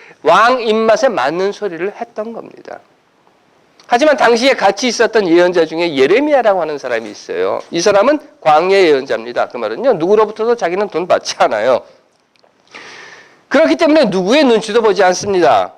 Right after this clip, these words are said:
그렇기 때문에 자기가 하고 싶은 말, 아니, 정확히는 하나님이 내게 하라고 한 말을 그냥 내뱉는 거예요. 그 말이 왕 귀에 어떻게 들리든, 그 말이 왕 입맛에 맞든 안 맞든 그거하고 상관이 없는 겁니다. 그냥 하나님이 내게 하라고 하시는 대로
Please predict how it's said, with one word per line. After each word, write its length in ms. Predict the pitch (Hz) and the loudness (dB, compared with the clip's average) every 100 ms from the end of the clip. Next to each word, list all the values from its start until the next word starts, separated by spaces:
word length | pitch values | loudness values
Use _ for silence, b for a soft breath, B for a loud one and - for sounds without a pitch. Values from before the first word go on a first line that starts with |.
| _ _ _ _ _ | _ _ _ _ _
그렇기 280 | 262 285 285 | 0 2 0
때문에 360 | 285 247 294 | 0 2 0
자기가 420 | - 165 175 226 262 | 0 -4 -4 0 0
하고 220 | 240 233 | 2 0
싶은 240 | 214 196 | -2 -8
말, 240 | 185 156 104 | -2 0 2
아니, 180 | 196 175 | 0 0
정확히는 640 | - 120 156 180 190 202 | -4 0 0 0 -2 -2
하나님이 520 | - 254 254 254 262 | 0 2 2 2 2
내게 320 | 247 180 190 214 | 4 4 4 2
하라고 420 | - 240 240 226 | 0 0 2 0
한 220 | 240 240 | -2 0
말을 200 | 180 214 | 0 0
그냥 320 | - 185 254 | -2 -2 0
내뱉는 540 | 123 127 175 110 85 82 | 2 2 2 -2 -8 -10
거예요. 300 | 73 76 95 | -10 -8 -6
그 120 | - | 2
말이 580 | 190 180 117 107 165 180 B B | 2 4 2 2 2 -2 B B
왕 440 | - 131 160 202 202 - | 0 2 4 2 0 -4
귀에 640 | 175 156 139 123 117 151 - | -4 0 2 4 4 4 2
어떻게 420 | 160 214 254 233 | 0 0 -2 -2
들리든, 480 | 254 185 131 107 101 | 0 0 -2 -4 -8
그 300 | - 175 208 | -2 2 4
말이 460 | 185 143 139 151 196 | 4 4 4 2 2
왕 460 | 139 127 160 190 160 | 4 4 4 0 -2
입맛에 460 | 190 202 165 - | -2 2 2 0
맞든 440 | 220 185 - 294 311 | -2 -4 -6 -2 0
안 120 | 175 | 2
맞든 300 | 160 139 269 | 0 -2 -4
그거하고 320 | - 127 160 | -6 0 0
상관이 360 | 208 127 117 226 | -2 -10 -8 -4
없는 240 | 139 104 | -6 -6
겁니다. 280 | 101 76 143 | -12 -6 -4
그냥 220 | 220 285 | 0 0
하나님이 380 | 247 277 233 254 | 0 -2 0 0
내게 220 | 220 170 | 2 2
하라고 440 | 190 214 208 190 185 | 2 -2 0 0 2
하시는 280 | 180 180 160 | 0 -4 -2
대로 180 | 131 | 0